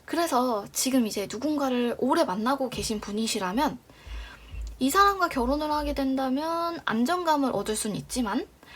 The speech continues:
어, 그러니까 지금 연애를 하시는 분이 상대분을 볼 때, 어, 이 사람과 결혼을 하면, 아, 뭔가 안정감은 얻을 수 있지만 한편으로는 조금 내가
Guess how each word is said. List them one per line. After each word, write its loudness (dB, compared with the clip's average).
어, -8
그러니까 2
지금 -2
연애를 -2
하시는 0
분이 0
상대분을 -2
볼 -2
때, -4
어, 0
이 0
사람과 0
결혼을 -2
하면, -2
아, 6
뭔가 8
안정감은 2
얻을 -2
수 -10
있지만 -4
한편으로는 2
조금 -4
내가 -2